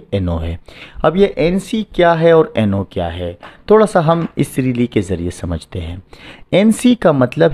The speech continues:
ہے normally close۔ اگر ہمارے ساتھ یہ کنیکشن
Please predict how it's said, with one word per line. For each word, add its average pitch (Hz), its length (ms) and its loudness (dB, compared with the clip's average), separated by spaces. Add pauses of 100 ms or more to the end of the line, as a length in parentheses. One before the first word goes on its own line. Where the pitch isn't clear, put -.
ہے 151 80 4
normally 95 760 -2
close۔ 82 360 -8
اگر 135 180 -8
ہمارے 113 360 -8
ساتھ 101 580 -12 (1800)
یہ 127 380 -6 (440)
کنیکشن 113 520 -10